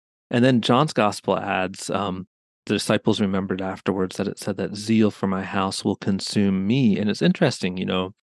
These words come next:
Mattathias, he had zeal for God and it led him to kill the king's inspector. His son had zeal for God and it led him to pick up the sword of the revolutionary. The temple leadership, because of this event on Monday, it says their zeal led them to look for a way to kill Jesus.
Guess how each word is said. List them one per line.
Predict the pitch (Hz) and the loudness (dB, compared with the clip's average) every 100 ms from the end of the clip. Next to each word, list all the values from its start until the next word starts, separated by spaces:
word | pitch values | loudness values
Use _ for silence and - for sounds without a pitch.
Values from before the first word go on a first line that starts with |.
| _ | _
Mattathias, | 120 113 104 - 143 156 90 - - _ _ _ | 0 0 -2 0 2 2 0 -8 -18 _ _ _
he | 151 | 4
had | 185 110 | 4 4
zeal | 101 92 | 2 0
for | - 95 | 0 -2
God | 95 95 | 0 2
and | 113 | 2
it | 101 | 2
led | 107 | 0
him | 107 101 | 0 -2
to | - _ | -6 _
kill | - 127 107 | 0 2 2
the | 98 - _ _ - | 0 -4 _ _ -4
king's | 120 107 95 | -2 0 -2
inspector. | 92 - 143 - 90 92 _ _ - | -4 -2 -2 0 -2 -2 _ _ -2
His | 107 | -2
son | - 139 180 | 2 6 8
had | 151 107 | 8 4
zeal | 104 101 92 | 4 2 2
for | 95 | -2
God | 98 92 113 | -2 0 0
and | 110 | -2
it | 107 | -2
led | 117 | -2
him | 110 101 | -2 -4
to | - | -8
pick | - - | -6 -4
up | 117 | -4
the | 95 | -4
sword | - 113 110 | 0 2 4
of | |
the | 98 | 2
revolutionary. | 107 104 101 127 - 95 92 95 - _ _ - | 0 2 0 -2 -4 -4 -6 -8 -12 _ _ -4
The | 104 | 2
temple | 143 147 143 113 101 | 2 4 6 6 4
leadership, | 113 156 190 - 101 - _ - | 4 6 6 4 0 -2 _ -10
because | - 147 165 | 0 2 4
of | 120 | 2
this | 101 | 2
event | 104 98 98 | -2 -2 -4
on | 98 | -4
Monday, | 98 98 | -2 -4
it | 92 | -4
says | - 98 98 | -4 -4 2
their | 117 180 147 | 6 8 6
zeal | 101 98 95 110 | 4 2 0 0
led | 110 104 | -2 -4
them | 101 98 | -4 -6
to | 104 | -4
look | 104 - | -4 0
for | 101 | 2
a | |
way | 95 90 | 2 0
to | |
kill | - 131 123 | 0 0 0
Jesus. | 107 90 92 92 | 0 -4 -6 -10